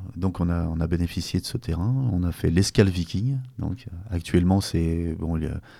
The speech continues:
c'est mon ami, euh, Holger qui, qui fait de la forge et qui, qui continue à, à faire vivre cette escale viking en attendant que le bateau puisse revenir, euh, dans l'eau.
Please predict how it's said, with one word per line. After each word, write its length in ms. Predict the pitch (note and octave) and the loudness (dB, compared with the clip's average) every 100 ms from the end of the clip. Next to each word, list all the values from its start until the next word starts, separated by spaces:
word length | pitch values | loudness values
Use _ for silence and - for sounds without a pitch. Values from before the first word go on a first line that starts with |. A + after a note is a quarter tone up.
| - | -20
c'est 220 | - E2+ | -6 0
mon 120 | E2 | 4
ami, 300 | E2+ F2+ F2 | 6 6 4
euh, 320 | E2+ E2 E2 E2 | 2 0 -2 -2
Holger 340 | F#2+ F2 G2 A#2+ B2+ - - - - _ _ | -2 0 2 2 0 -6 -20 -20 -20 _ _
qui, 360 | - D#2+ D#2 D#2+ | -8 -4 -2 -4
qui 120 | - | -6
fait 160 | - D#2+ | -4 0
de 60 | |
la 80 | E2 | 0
forge 440 | - F2+ F2 E2+ E2+ | 2 2 2 -2 -6
et 560 | D2+ D2 D2+ D2+ D#2+ - | -8 -8 -10 -10 -12 -10
qui, 220 | E2+ E2+ | -10 -10
qui 100 | - - | -14 -8
continue 540 | F2 - F2 F2 F2+ D#2 | -6 -4 -2 0 0 -2
à, 380 | D2+ D2 D#2+ D#2+ _ - | -4 -6 -10 -12 _ -10
à 60 | |
faire 180 | - D#2+ | -4 -2
vivre 280 | E2 F2+ F2 | 0 -2 -2
cette 200 | - - | -6 -4
escale 280 | D#2 - E2+ | -4 -2 -4
viking 400 | D2+ F2+ G2+ A#2+ A#2 - - - - - - - - | -4 -4 -2 -2 -6 -20 -20 -20 -20 -20 -20 -10 -2
en 120 | E2 | -2
attendant 320 | D#2+ E2+ E2 | 0 0 -2
que 100 | - | -2
le 40 | F#2 | -4
bateau 240 | E2+ - | -2 -2
puisse 220 | - - | -4 -6
revenir, 380 | - G2 F2+ D#2+ | -4 -4 -2 -4
euh, 240 | C#2+ C#2 C2+ | -6 -10 -10
dans 140 | D2+ D#2 | -8 -6
l'eau. 160 | E2 | -6